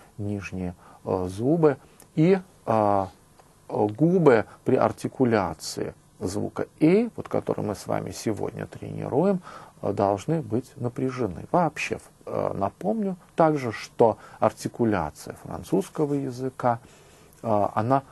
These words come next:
более активна, более напряжённа, нежели мы привыкли,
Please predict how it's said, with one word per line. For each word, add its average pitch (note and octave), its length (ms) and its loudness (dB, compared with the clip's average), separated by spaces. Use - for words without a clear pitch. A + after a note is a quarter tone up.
более A#2 680 6
активна, F#3+ 760 -2
более B2 580 4
напряжённа, A2+ 1000 -2
нежели A#2 520 0
мы G2+ 260 -2
привыкли, G2 680 0